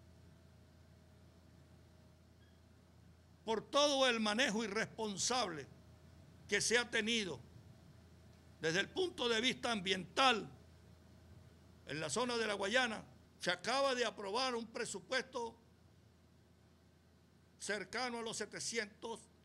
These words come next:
treinta mil millones de bolívares, donde resalta como nota distintiva, hermanas y hermanos,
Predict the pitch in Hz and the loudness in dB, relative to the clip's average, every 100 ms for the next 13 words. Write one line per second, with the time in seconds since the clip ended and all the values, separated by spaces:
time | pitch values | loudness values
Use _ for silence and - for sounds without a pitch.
0 | - 196 214 185 196 185 226 247 233 196 | -14 -6 -6 -6 -10 -6 -4 -4 -6 -8
1 | 180 165 262 220 151 - - - - - | -8 2 2 2 -8 -16 -20 -20 -20 -20
2 | - - - - - - - - - - | -20 -20 -20 -20 -20 -20 -20 -20 -20 -12
3 | 139 196 185 233 220 190 160 - - - | -6 -4 -4 -4 -2 -4 -6 -12 -20 -20
4 | - - - - - - - - - - | -20 -20 -20 -20 -20 -20 -20 -20 -20 -20
5 | - - - - - - - - - - | -20 -20 -20 -20 -20 -20 -20 -20 -20 -20
6 | - - - - - - 156 277 220 208 | -20 -20 -20 -20 -20 -4 4 4 4 -4
7 | 208 202 - 277 285 269 240 220 214 254 | -4 -4 0 0 0 -4 -4 -4 -2 0
8 | 285 254 240 220 - 196 180 - 285 247 | 0 -2 -6 -6 -8 -12 -12 -6 -2 0
9 | 214 208 240 226 185 196 190 226 214 170 | -2 -2 -4 -4 -4 -6 -6 -6 -6 -8